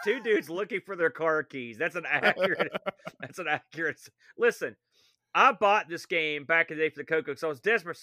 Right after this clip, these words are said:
Speaker 1: some wrestling action. Me and Hose used to play this. It was, for two players, you could have, there is some fun to be had.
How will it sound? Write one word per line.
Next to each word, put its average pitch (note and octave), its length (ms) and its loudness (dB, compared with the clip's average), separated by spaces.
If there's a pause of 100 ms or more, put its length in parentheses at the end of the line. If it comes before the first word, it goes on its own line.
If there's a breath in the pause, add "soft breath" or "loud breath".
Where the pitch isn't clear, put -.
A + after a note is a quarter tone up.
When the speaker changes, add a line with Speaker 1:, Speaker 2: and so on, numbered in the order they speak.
Speaker 1:
some C3+ 140 -12
wrestling D#3 360 -2
action. A#2+ 460 -4
Me A#3+ 140 -2
and G3 160 -2
Hose F#3+ 280 2
used A#2+ 100 -20
to - 40 -20
play C#3 160 -4
this. D3 140 -6
It E3 100 -4
was, - 220 -12 (300)
for G#3 100 -4
two D#4+ 240 -2
players, F#3+ 680 2
you G3+ 120 -8
could E3 160 -2
have, G3+ 200 4
there G3 200 -2
is A3+ 200 0
some G#3 260 0
fun F#3 240 -4
to D3+ 80 -4
be C#3+ 120 -6
had. A#2+ 360 -2